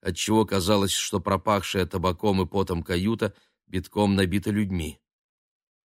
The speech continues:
Дити сошла с последней перекладины трапа и ухватилась за поручень, даже сквозь накидку чувствуя буравящие мужские взгляды.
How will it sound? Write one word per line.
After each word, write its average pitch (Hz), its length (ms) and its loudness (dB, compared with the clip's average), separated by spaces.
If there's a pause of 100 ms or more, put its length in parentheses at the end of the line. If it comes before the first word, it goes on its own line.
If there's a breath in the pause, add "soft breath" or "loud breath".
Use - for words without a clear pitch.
Дити 92 340 0
сошла 95 440 -2
с - 100 -4
последней 92 580 -4
перекладины 85 680 -4
трапа 98 480 -2 (260)
и - 80 -2
ухватилась 98 600 2
за 90 220 0
поручень, 90 640 -2 (200)
даже 95 240 0
сквозь 98 360 -2
накидку 95 500 -4
чувствуя 98 560 -2
буравящие 95 840 0
мужские 90 520 -4
взгляды. 82 600 -4